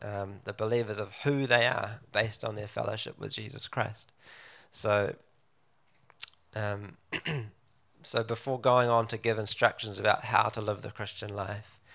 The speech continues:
'cause we can sort of turn the Bible into a rule book, actually it always starts with who they are in Jesus Christ before going on to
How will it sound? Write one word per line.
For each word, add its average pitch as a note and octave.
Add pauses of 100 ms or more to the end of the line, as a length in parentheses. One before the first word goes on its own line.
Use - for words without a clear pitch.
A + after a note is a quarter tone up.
(360)
'cause G2
we G#2
can A#2
sort G2+
of F#2+
turn G#2+
the G2+ (280)
Bible G2+
into F#2+
a F#2
rule A#2
book, - (640)
actually A2
it G#2
always B2+
starts -
with - (200)
who C3+
they A2
are G#2
in G2
Jesus G2+
Christ G#2
before A2+
going G2+
on F#2+
to G2